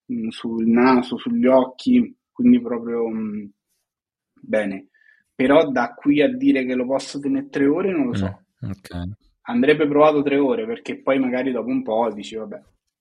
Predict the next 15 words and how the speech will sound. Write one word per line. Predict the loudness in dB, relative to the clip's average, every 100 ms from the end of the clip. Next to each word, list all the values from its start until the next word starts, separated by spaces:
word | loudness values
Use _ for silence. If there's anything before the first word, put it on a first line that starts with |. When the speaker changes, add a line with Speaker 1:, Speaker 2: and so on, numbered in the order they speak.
| -16
Speaker 1:
non | -16 -14
fa | -12
male | -10 -10
il | -10
collo." | -8 -8 -10 -14 _
Speaker 2:
Sì, | -8 -8
sì, | -8 -12
sì. | -10 -12 -12 _ _ _ -20 -20 -20 -10
Speaker 1:
Non | -6 -4
lo | -6
so. | -10 -14 _ _ _ _ _
Speaker 2:
Sì. | -18 -12 -12 -14 _ _ _ _ _ _ _ _
E, | -8 -6 -4 -4 -4 -8 _ _ _ _ _ _ _
boh, | 6 6 4
allora, | 8 10 10 8